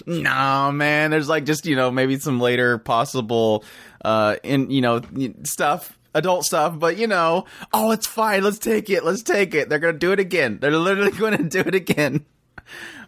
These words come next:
But no, I mean, Miracle-chan also looked really fantastic. So it's a good studio, um, when they want to be, but 'cause they've done things like Rock Five Six Flowers and stuff, which weren't that great looking, but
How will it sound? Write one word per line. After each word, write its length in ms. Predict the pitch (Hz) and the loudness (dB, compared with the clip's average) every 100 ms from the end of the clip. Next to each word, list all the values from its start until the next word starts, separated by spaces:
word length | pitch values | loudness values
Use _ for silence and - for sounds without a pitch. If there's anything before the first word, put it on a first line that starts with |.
| - | -4
But 100 | 208 | 0
no, 120 | 262 | 2
I 60 | 269 | 2
mean, 180 | 220 - _ _ _ _ - | 0 -4 _ _ _ _ -6
Miracle-chan 520 | 156 180 160 - 123 | -2 0 0 0 0
also 360 | 110 104 - 95 | 2 2 0 -2
looked 320 | 90 90 - | -2 -6 -4
really 180 | 98 85 | -2 -2
fantastic. 680 | - 82 82 78 82 80 - | -2 -4 -2 -4 -4 -8 -2
So 120 | 90 | -2
it's 120 | 156 | 0
a 40 | 208 | 0
good 160 | 233 | 0
studio, 800 | - - 117 110 101 90 95 123 _ | -2 -4 2 4 4 4 2 -2 _
um, 560 | 92 95 95 90 90 90 | -2 2 2 2 0 -2
when 160 | 95 104 | -2 0
they 80 | 95 | 2
want 240 | 95 - | 0 -2
to 80 | 92 | -6
be, 220 | 85 82 | -4 -4
but 420 | - 92 87 85 - - - - _ _ - | -2 0 2 0 -4 -20 -20 -20 _ _ -2
'cause 140 | 110 | 0
they've 180 | 110 101 | 0 2
done 220 | 104 101 | 0 2
things 260 | 98 92 90 | 0 2 2
like 160 | 90 | 2
Rock 260 | 95 90 85 | 0 -2 0
Five 280 | 90 87 87 | 2 2 -2
Six 180 | - | -10
Flowers 380 | - 82 87 87 | -2 2 2 2
and 100 | 85 | -2
stuff, 300 | - 82 87 | 0 0 0
which 280 | 87 - - | -4 -6 -2
weren't 280 | 90 90 - | -2 0 0
that 260 | 87 - | 0 0
great 240 | - 85 - | 0 -2 0
looking, 460 | 82 85 90 87 | -4 -2 -4 -4
but 320 | 92 87 78 | 0 0 -2